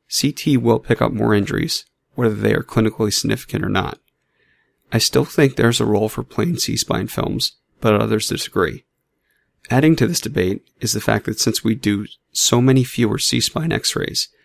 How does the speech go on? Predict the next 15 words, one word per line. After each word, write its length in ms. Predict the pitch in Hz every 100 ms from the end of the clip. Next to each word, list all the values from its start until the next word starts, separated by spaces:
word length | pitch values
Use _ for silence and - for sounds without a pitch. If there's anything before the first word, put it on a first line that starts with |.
| _ _
the 120 | 117
x-ray 300 | 113 - 127
techs 440 | 123 - 117 - - 120
as 140 | -
a 40 |
group 440 | 123 - 117 - - _ -
are 100 | 110
getting 280 | 107 104 107
less 200 | 110 -
skilled 420 | - 110 107 - -
at 120 | -
getting 280 | - 107 -
adequate 420 | 113 107 - -
C-spine 480 | - 107 - 92 -
films. 500 | - - - -